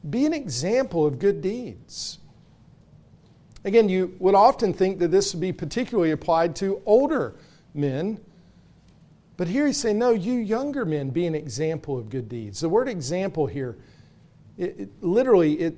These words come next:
it's of one who's taken a hammer and a chisel and, and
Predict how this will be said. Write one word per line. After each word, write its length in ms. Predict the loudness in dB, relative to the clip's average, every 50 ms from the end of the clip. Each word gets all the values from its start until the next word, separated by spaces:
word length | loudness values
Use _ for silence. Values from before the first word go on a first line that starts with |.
| -4
it's 280 | -4 -4 -2 -2 -2 -2
of 140 | -2 -2 0
one 380 | 0 0 2 2 0 -2 -4 -8 -6 -2
who's 420 | 0 2 2 2 0 -4 -6 -8
taken 380 | -8 -4 -2 -2 0 0 0 -2
a 80 | -2
hammer 540 | -4 -4 -4 -2 0 0 0 0 -2 -2 -6
and 80 | -8 -8
a 80 | -10 -10 -10
chisel 540 | -8 -4 4 6 8 8 8 6 0 -2 -4
and, 200 | -6 -8 -12 -12 -10
and 220 | -8 -8 -8 -8